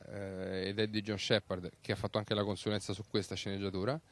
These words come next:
E poi stiamo lavorando a una commedia, una delle due cose, insomma, stiamo parallelamente, parallelamente cercando di mettere insieme questi due progetti, poi come tu sai ne metti insieme nove per f-, portarne a casa uno,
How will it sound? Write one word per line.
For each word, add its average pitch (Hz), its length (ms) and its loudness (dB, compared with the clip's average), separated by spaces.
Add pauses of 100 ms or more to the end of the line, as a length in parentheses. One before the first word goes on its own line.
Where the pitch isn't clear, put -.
(560)
E - 40 2
poi 202 120 6
stiamo 135 200 8
lavorando 127 320 10
a - 20 8
una 117 140 6
commedia, 98 500 2
una 135 180 0
delle 127 200 4
due 170 160 4
cose, 127 260 6
insomma, 107 240 -2
stiamo 117 480 0
parallelamente, 131 1120 10
parallelamente 123 1040 6
cercando 120 380 2
di 113 100 4
mettere 117 320 6
insieme 113 300 2
questi 113 240 2
due 113 160 8
progetti, 98 1300 2 (140)
poi 107 160 4
come 101 160 0
tu 101 80 2
sai 104 300 2
ne 98 120 -2
metti 92 440 -6
insieme 98 420 -2
nove 101 460 4
per 98 180 0
f-, 101 260 -8
portarne 101 380 -2
a 87 60 -4
casa 127 260 2
uno, 147 300 2